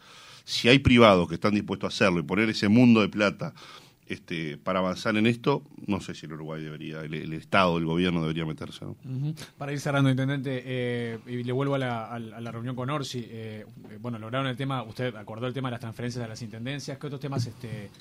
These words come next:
Speaker 2: eh, avanzó con el presidente y en, en qué, qué quedó, este, pendiente para una próxima charla eventual?
Speaker 1: Bueno, hablamos, hablamos de muchas cosas, ¿no? Hablamos de muchas de estas cosas que están,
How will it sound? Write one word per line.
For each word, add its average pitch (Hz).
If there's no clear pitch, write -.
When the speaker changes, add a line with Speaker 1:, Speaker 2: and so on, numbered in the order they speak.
Speaker 2:
eh, 104
avanzó 117
con 117
el 107
presidente 131
y 113
en, 110
en 110
qué, 123
qué 123
quedó, 123
este, 107
pendiente 120
para 110
una 110
próxima 117
charla 110
eventual? 104
Speaker 1:
Bueno, 135
hablamos, 147
hablamos 147
de 147
muchas 104
cosas, 82
¿no? 135
Hablamos 113
de 92
muchas 95
de 87
estas 82
cosas 92
que -
están, 85